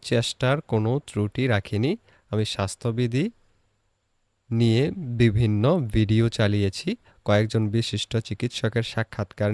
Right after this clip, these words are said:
নিয়েছি, লিফলেট বিতরণ করেছি এবং গণবক্তাদের এই বিষয়ে বক্তব্য দেওয়ার ব্যবস্থা করেছি। আমাকে কিছু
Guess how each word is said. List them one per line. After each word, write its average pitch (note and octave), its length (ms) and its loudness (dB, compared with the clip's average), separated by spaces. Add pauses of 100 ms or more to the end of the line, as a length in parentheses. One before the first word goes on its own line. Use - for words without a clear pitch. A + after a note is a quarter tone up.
নিয়েছি, A2+ 340 -2 (560)
লিফলেট A#2+ 640 2 (180)
বিতরণ G#2+ 460 2 (240)
করেছি A2+ 340 0 (140)
এবং G2 140 0 (200)
গণবক্তাদের A2 760 2 (120)
এই D#3+ 60 -2 (480)
বিষয়ে A2+ 360 2 (160)
বক্তব্য G#2 400 -4 (160)
দেওয়ার G#2+ 300 2
ব্যবস্থা G#2 360 -4 (100)
করেছি। G2 300 -4 (140)
আমাকে G2+ 300 -2
কিছু C3+ 240 -4